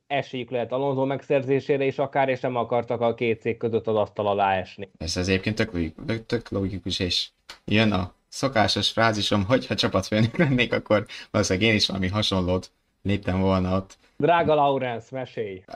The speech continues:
Speaker 2: Ő tulajdonos. A csapatfőnök nevét meg
Speaker 1: Ja,
Speaker 2: én nem
Speaker 1: akkor
Speaker 2: fogom
Speaker 1: má-,
Speaker 2: kimondani,
Speaker 1: akkor,
Speaker 2: mert
Speaker 1: akkor, akkor legyél Mike.
Speaker 2: Mike,
Speaker 1: Legyél Mike.
Speaker 2: Mike helyébe ezt egyébként hasonlóan léptem volna meg, és igen, itt az előkészítés az zajlott, ugye ott,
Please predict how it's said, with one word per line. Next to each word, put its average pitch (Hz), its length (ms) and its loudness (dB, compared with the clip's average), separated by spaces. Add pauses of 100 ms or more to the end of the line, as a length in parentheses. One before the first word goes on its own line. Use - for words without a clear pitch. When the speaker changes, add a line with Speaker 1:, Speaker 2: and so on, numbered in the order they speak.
(120)
Speaker 2:
Ő 113 120 0
tulajdonos. 95 760 0 (200)
A - 80 -16
csapatfőnök 113 540 0
nevét 92 260 0
meg 92 120 -2
Speaker 1:
Ja, 98 120 6
Speaker 2:
én - 80 6
nem 92 80 2
Speaker 1:
akkor 95 120 0
Speaker 2:
fogom 98 180 2
Speaker 1:
má-, 92 80 -2
Speaker 2:
kimondani, 98 520 2
Speaker 1:
akkor, 95 280 -2
Speaker 2:
mert 165 140 0
Speaker 1:
akkor, 175 300 -2
akkor 165 280 -4
legyél 151 260 -4
Mike. 123 340 -8 (280)
Speaker 2:
Mike, - 180 2
Speaker 1:
Legyél 98 160 2
Mike. 107 580 -2
Speaker 2:
Mike 101 140 2
helyébe 101 280 4
ezt 98 160 2
egyébként 98 540 -2 (220)
hasonlóan 98 460 2
léptem 101 300 -2
volna 101 220 0
meg, 117 160 0
és 127 160 2
igen, 107 200 0
itt 90 120 -2
az 101 120 -2
előkészítés 95 800 -2
az 98 100 -4
zajlott, 101 360 0
ugye 107 240 2
ott, - 220 -6